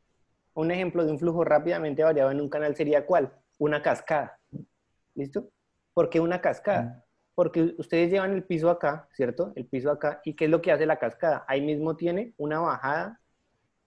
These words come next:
Speaker 1: como en, en un solo lugar tiene una bajada muy rápida. Entonces lo que hace el agua es caer.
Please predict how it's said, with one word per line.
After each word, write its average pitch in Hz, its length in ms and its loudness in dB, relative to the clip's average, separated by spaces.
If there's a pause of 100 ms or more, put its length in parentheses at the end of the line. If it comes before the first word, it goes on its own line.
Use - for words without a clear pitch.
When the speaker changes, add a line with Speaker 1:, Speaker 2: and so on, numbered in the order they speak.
(520)
Speaker 1:
como 139 380 -2
en, 127 200 -4
en 135 280 -6
un 139 280 -4
solo 165 180 0
lugar 151 260 2
tiene 160 140 -2
una 151 140 -4
bajada 139 260 -4
muy 143 180 -2
rápida. 139 340 0
Entonces 139 360 -6
lo 160 140 0
que 151 80 0
hace 131 140 0
el 151 80 0
agua 143 260 4
es - 100 -4
caer. 160 320 0